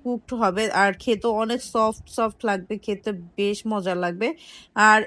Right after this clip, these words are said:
এই আমার মতো রেসিপিটা যদি ফলো করে তোমরা একবার বাসায় ট্রাই করো, trust me, সবাই তোমার হাতে ফ্যান হয়ে যাবে এই চিকেনের রেসিপিটা খেলে। তো এই যে দেখতে পাচ্ছ আমার চিকেনটা রেডি।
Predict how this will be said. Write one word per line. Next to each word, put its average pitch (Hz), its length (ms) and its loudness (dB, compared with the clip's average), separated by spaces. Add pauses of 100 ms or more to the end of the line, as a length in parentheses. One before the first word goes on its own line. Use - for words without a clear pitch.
(140)
এই 302 100 4 (140)
আমার 247 260 2
মতো 254 180 -2
রেসিপিটা 233 560 -4
যদি 247 140 -4 (140)
ফলো 226 260 0 (140)
করে 233 260 -2 (100)
তোমরা 196 280 0 (120)
একবার 190 280 -2 (120)
বাসায় 190 300 -2 (100)
ট্রাই 185 220 0 (120)
করো, 180 200 0 (120)
trust 208 360 -2
me, 208 80 -2 (140)
সবাই 196 240 0 (120)
তোমার 190 300 -4
হাতে 185 200 -6 (160)
ফ্যান 202 240 0 (100)
হয়ে 202 240 0
যাবে 190 200 -2 (520)
এই 254 160 4
চিকেনের 202 420 -2 (100)
রেসিপিটা 190 460 -6 (100)
খেলে। 185 240 -2 (420)
তো 277 60 -2 (180)
এই 294 140 4
যে 294 140 0
দেখতে 269 260 0
পাচ্ছ 254 160 0 (220)
আমার 214 280 2
চিকেনটা 214 520 -2 (260)
রেডি। 196 260 2